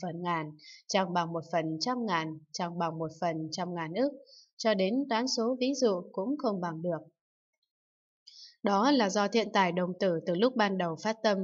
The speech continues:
cho đến thấy được Bồ Tát Phổ Hiền, trong khoảng giữa thời gian đó vào tất cả biển cõi nước chư Phật. Này ở trong một lỗ chân lông của Bồ Tát Phổ Hiền, một niệm vào biển cõi nước chư Phật, hơn số trước gấp bội, nhiều như số hạt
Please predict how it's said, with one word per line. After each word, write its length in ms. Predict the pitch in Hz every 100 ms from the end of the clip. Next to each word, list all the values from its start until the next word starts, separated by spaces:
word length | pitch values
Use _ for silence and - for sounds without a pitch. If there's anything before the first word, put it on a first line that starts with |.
| 180
cho 180 | - 202
đến 180 | 190 208 262
thấy 120 | 262
được 240 | 277 220 208
Bồ 140 | 180 180
Tát 160 | 269 269
Phổ 140 | 196
Hiền, 360 | 170 185 170 165 _ - -
trong 220 | - 202 175
khoảng 240 | 202 170
giữa 200 | 160 190 240 269
thời 180 | 196
gian 240 | 165 196 196
đó 300 | 180 208 302 262
vào 120 | 175
tất 120 | - 240
cả 160 | 196 170
biển 260 | 180 151 151
cõi 140 | 190
nước 180 | 240 294
chư 120 | 294 277 269
Phật. 140 | 185 160 - _ _ - -
Này 160 | 196 185
ở 100 | 165 151
trong 380 | - 196 185 180
một 140 | 175 175
lỗ 260 | 190 214
chân 240 | 269 233 190
lông 260 | 185 175
của 100 | 170
Bồ 220 | 160 160 151
Tát 180 | 233 240
Phổ 120 | 220 180
Hiền, 420 | 165 185 165 156 - - -
một 120 | 190 196
niệm 300 | 208 220 202
vào 220 | 202 190
biển 300 | 196 190 175
cõi 160 | 196 208
nước 240 | 233 285 277
chư 180 | 233 202 208
Phật, 140 | 196 - - - -
hơn 180 | 202 196
số 280 | - 196 240
trước 200 | 262 277
gấp 120 | 262 262
bội, 200 | 202 190 196 - - - -
nhiều 180 | 196
như 140 | 180 220
số 200 | 220 233
hạt 180 | 254